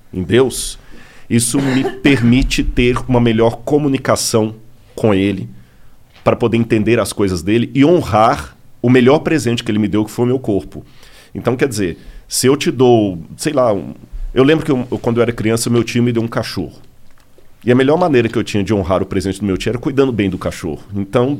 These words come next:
Deus me deu o meu corpo. Então, eu cuido. Então, o que tem a carne de porco a ver com isso? Na verdade, o ideal seria até não comer carne nenhuma, o vegetarianismo.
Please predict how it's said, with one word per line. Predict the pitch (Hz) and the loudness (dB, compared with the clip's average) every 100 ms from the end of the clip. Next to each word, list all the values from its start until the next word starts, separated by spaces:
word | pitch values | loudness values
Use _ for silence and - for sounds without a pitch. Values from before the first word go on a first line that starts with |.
| - | -8
Deus | 92 123 120 | 0 2 2
me | 127 | 0
deu | 127 | 0
o | |
meu | 131 | 0
corpo. | 131 95 85 - - - - - | -2 -4 -4 -10 -18 -20 -20 -12
Então, | 107 139 | -4 -2
eu | 170 | 0
cuido. | - 117 | 0 0
Então, | 156 - 302 | 0 -2 -4
o | 247 | -4
que | - | -6
tem | - 196 | -6 -6
a | |
carne | - 135 120 | -2 -2 -2
de | |
porco | - 120 120 98 | -2 -2 -2 -2
a | |
ver | 95 | -4
com | 95 82 | -4 -6
isso? | - - - - - - - | -8 -14 -20 -20 -20 -20 -8
Na | - 180 | -2 0
verdade, | 151 92 101 98 113 | 0 2 2 2 0
o | |
ideal | 131 107 110 | 2 2 0
seria | 120 127 | -2 -4
até | 120 123 | -2 -2
não | 143 147 | -2 -4
comer | - 135 117 | -6 -2 -2
carne | 110 104 117 123 | -2 -2 -2 -2
nenhuma, | 139 120 117 85 78 - | 0 2 2 -2 -8 -10
o | 90 | -6
vegetarianismo. | 90 92 95 101 101 85 78 | -4 -4 -4 -2 -2 -4 -6